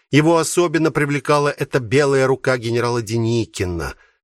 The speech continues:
Кому не знакомы генеральские руки, их особенная медлительная вялость. Сколько ни старайся, руке особой важности не придашь. От этих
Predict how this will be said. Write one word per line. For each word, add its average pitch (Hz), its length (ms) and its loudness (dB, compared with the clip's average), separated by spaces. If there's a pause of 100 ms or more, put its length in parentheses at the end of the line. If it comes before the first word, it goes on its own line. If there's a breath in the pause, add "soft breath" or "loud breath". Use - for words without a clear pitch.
(160)
Кому 175 220 2
не 160 140 0
знакомы 143 600 0
генеральские 110 680 -4
руки, 120 380 -2
их - 280 -4
особенная 135 600 2
медлительная 95 1500 -4 (160)
вялость. 90 840 -4
Сколько - 400 0
ни 180 100 4
старайся, 139 640 0
руке 117 340 0
особой 110 540 -2
важности 107 720 -2
не 87 200 -4
придашь. 87 640 -6 (500)
От 117 180 0
этих 151 400 -2